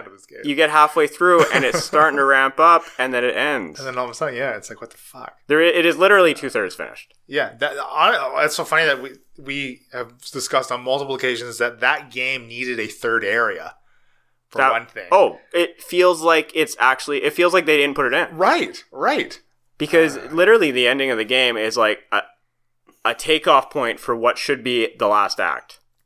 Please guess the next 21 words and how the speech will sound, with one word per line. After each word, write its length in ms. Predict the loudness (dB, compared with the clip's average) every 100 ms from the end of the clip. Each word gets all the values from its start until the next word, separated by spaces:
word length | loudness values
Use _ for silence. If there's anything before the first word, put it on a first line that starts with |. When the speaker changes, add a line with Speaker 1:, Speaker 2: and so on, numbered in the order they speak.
| _
Speaker 2:
And 140 | -4
it 120 | -4 -2
never 260 | 0 0
happens. 520 | 0 -2 -4 -10 -10
Speaker 1:
Yeah. 100 | -6
Speaker 2:
It 60 | -4
feels 280 | 2 2 4
like 160 | 0
three, 360 | -2 -8 -8 -10 _ _ _
like, 180 | -4 -4
three 240 | -2 0 2
acts 340 | 2 0 -4
makes 220 | -6 -4
sense, 360 | -4 -4 -6 -10
and 80 | -8
there's 140 | -8 -6
two. 240 | -6 -6 -10 _ _ _
Speaker 1:
Yeah. 220 | -6 -6 -10 _ _ _ _ _ _ -4
Speaker 2:
And 180 | -2 -2
Speaker 1:
Hundred 120 | -10
percent. 220 | -16 -20